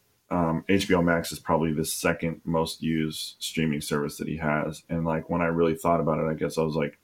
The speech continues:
"Yeah, I guess I actually watch a lot of stuff off of H B O Max." Also, like, that's probably right there, right,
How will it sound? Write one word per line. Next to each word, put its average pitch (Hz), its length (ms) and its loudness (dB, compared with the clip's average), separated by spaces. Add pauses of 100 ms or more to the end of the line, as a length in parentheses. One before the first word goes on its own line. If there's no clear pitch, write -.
(500)
"Yeah, 110 100 -4
I 127 40 -2
guess 113 240 0
I 123 100 2
actually 90 380 -2
watch 85 440 0
a 76 40 -2
lot 82 380 -2
of 85 80 -4
stuff 87 340 -2
off 78 260 -4
of 78 120 -6
H - 360 -6
B 82 140 -2
O 78 100 0
Max." 80 600 -2 (720)
Also, - 680 2
like, 82 220 -2
that's 87 180 0
probably 95 560 2
right 90 320 2
there, 82 420 4
right, 87 220 2